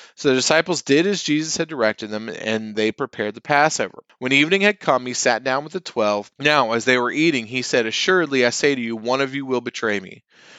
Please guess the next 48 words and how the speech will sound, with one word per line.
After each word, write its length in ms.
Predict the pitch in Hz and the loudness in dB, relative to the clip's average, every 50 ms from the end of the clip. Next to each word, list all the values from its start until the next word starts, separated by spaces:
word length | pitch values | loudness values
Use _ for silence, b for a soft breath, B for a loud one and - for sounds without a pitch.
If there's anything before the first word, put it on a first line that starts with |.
| B B B | B B B
And 160 | 113 123 127 | 0 2 4
they 100 | 135 143 | 4 2
were 180 | 151 143 135 127 | 4 2 0 0
exceedingly 580 | 120 - - - 139 143 156 170 175 175 170 | 0 -2 -2 0 2 2 2 2 0 -4 -4
sorrowful, 520 | - - 156 127 120 120 113 - - 104 101 | -2 0 2 2 2 2 0 -4 -6 -10 -8
and 100 | 107 113 | -8 -8
each 160 | 127 131 - | -8 -8 -6
of 60 | 147 | -2
them 160 | 135 131 131 | -2 -2 -4
began 280 | 127 120 123 123 120 113 | -4 -6 -4 -4 -4 -4
to 40 | 110 | -4
say 220 | - - 131 117 | -4 -2 -2 0
to 140 | 113 113 110 | 0 0 0
him, 240 | 113 110 104 107 107 | -2 -2 -4 -4 -4
"Lord, 220 | 113 117 123 127 | -2 -2 -2 -2
is 120 | 131 123 127 | -2 -2 0
it 100 | 123 117 | 2 2
I?" 300 | 110 98 92 95 101 - B B B B B B B B | 2 2 0 -4 -10 -14 B B B B B B B B
He 240 | 147 147 156 160 | 2 4 4 4
answered 240 | 165 170 - - 156 | 4 2 0 -2 -6
and 100 | 143 127 | -6 -4
said, 220 | - 147 123 117 113 | 0 2 2 2 2
"He 320 | - 151 156 160 180 185 | 0 0 0 0 0 -2
who 300 | 175 165 175 170 139 127 127 _ - - | -4 -4 -6 -6 -6 -8 -10 _ -2 2
dipped 260 | 143 165 180 - - | 2 2 2 0 0
his 240 | - 165 170 170 - | 0 0 0 0 0
hand 380 | - 160 131 120 117 113 113 | -2 0 2 2 0 0 0
with 240 | 123 127 127 - - | -2 -2 -2 -4 -6
me 220 | 113 107 107 107 | -8 -6 -6 -6
in 240 | 87 - - 107 110 | -6 -8 -8 -8 -6
the 60 | 113 | -6
dish 480 | 110 110 123 135 123 110 104 - - - | -4 0 2 2 2 2 0 -2 -8 -8
will 140 | 113 107 104 | -8 -8 -8
betray 400 | 104 107 - - 123 113 110 104 | -8 -8 -6 -2 0 0 0 0
me. 260 | 95 92 90 95 - B B B B B B B B | -4 -8 -12 -16 -18 B B B B B B B B
The 80 | 123 113 | -6 -2
Son 220 | - 143 139 139 | 2 2 2 2
of 80 | 147 147 | 2 0
Man 240 | 147 139 135 135 | 2 2 2 2
indeed 420 | 131 127 120 131 135 135 120 110 104 | 0 -2 -2 -2 -2 -2 -2 -2 0
goes 300 | 123 123 117 113 107 - | 0 2 2 0 -2 -4
just 300 | - 123 123 - - 139 | -2 -2 -2 0 -2 -4
as 100 | 127 131 | -4 -4
it 100 | 135 135 | -4 -4
is 140 | 139 127 139 | -4 -2 0
written 220 | 147 147 123 117 | 0 0 0 -2
of 100 | 107 104 | -6 -8
him, 320 | - 113 101 98 95 95 | -6 -4 -4 -4 -6 -10